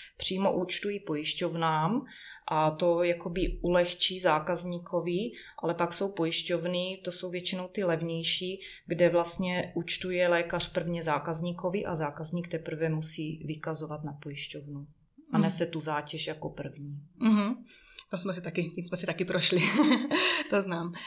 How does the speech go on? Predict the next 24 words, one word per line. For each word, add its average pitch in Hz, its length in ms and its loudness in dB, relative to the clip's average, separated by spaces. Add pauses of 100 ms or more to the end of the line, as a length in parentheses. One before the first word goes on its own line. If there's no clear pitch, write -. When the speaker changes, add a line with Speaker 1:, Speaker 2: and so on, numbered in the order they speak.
(180)
Speaker 2:
A, 185 180 0
a 180 300 0
jak 185 140 0
vlastně 202 260 -2
teda 220 140 0
ta 240 120 2
rodina, 196 540 2 (200)
rodina, 202 260 4
která 202 180 4
sem 202 160 2
přišla, 180 280 0
najde 202 480 4
pro 180 120 -2
tu 175 100 -4
svoji 190 260 4
rodinu 190 340 4
nejvýhodnější 190 580 6
zdravotní 170 340 4
pojištění? 170 380 2
Už 175 120 0
jsme 214 140 4
zmínili 196 340 2
ten 220 280 0
Comparis, 170 680 2